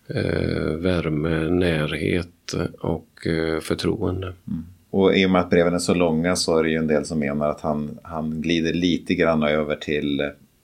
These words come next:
Speaker 2: i genren retoriska tal
Speaker 1: Ja.
Speaker 2: ibland.
Speaker 1: Ja.
Speaker 2: Så att brevet blir nästan som ett retoriskt tal.
Speaker 1: Ja.
Speaker 2: Men början och slutet är ju väldigt typiska för brev. Den, det är liksom vem det är till och vem det är ifrån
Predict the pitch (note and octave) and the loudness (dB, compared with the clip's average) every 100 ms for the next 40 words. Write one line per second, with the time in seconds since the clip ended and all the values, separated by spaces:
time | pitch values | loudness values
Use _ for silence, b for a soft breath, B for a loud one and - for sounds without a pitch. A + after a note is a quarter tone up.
0 | _ - F#2+ F#2 E2 D#2 D#2 D#2+ D#2+ E2 | _ -6 -2 0 2 2 2 0 0 -2
1 | - D#2+ D2+ - D#2 - A2+ - - E2 | 0 2 0 0 -2 0 0 0 -6 -8
2 | - - G2 C#2 A1 - _ B B E2 | -12 -2 0 0 -4 -12 _ B B -4
3 | F2 - F2 F2 - D2+ E2+ F2+ F2 - | -4 -2 0 0 -4 -2 4 4 4 -2
4 | D#2+ E2 E2 E2 - E2 E2+ E2+ E2 E2 | -2 0 0 0 -2 -2 -2 -2 -4 -6
5 | F2 D#2+ - - - - - - F2 D2+ | -4 -4 -6 -8 -8 -8 -12 -6 -2 -2
6 | - - F2+ F#2 F#2+ G2+ G2 E2 E2 - | -6 -4 2 4 6 6 6 4 0 2
7 | G#2+ F2+ - - D2 C#2+ D2 D#2 - D#2+ | 4 4 0 0 0 2 0 -4 -4 -4
8 | C#2+ - - C#2+ - D2 C#2+ D2 D2 - | -4 -6 -6 -8 -6 0 0 0 -4 -6
9 | B B B B B - D#2+ D#2 D2+ D2+ | B B B B B -2 2 2 2 -2
10 | C#2+ D2+ D#2 D2 D2 F#2+ G#2 A2 G#2 G2 | 0 2 2 2 0 4 4 6 4 6
11 | F#2 E2 D#2+ - - D2 C#2+ D2+ D#2 D#2+ | 4 4 0 -2 -2 0 2 0 -2 -6